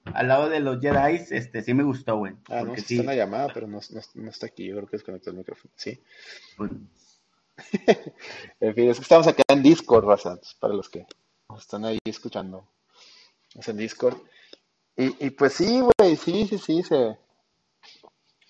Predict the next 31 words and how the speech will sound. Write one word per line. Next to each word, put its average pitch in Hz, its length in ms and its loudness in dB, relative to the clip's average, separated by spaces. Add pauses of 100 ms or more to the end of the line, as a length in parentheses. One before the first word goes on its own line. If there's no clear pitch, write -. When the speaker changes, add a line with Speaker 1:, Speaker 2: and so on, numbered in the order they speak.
(120)
Speaker 2:
se, 113 440 4 (1500)
se - 180 0
redimió 131 760 2
el, 151 160 -2
el 120 240 -4
Ben. 139 420 -4 (540)
Pero 143 160 4
a - 40 10
ver, 151 80 8
vamos 208 200 2
a 277 40 2
retomar 160 340 -2
donde, 190 220 0
donde 123 260 -4
nos 117 180 -10
habíamos 135 360 -6
quedado, 104 380 -2
¿no? 120 200 -10
Estábamos 156 460 -4
en 127 120 -10
que, 101 360 -8 (720)
en 120 260 -8
que 110 420 -4
ya 131 160 -4
pasó 165 340 -4
lo 165 140 -4
del, 123 380 -6
lo 113 160 -6
de 113 160 -8
la, 107 400 -10
esta, 139 400 -8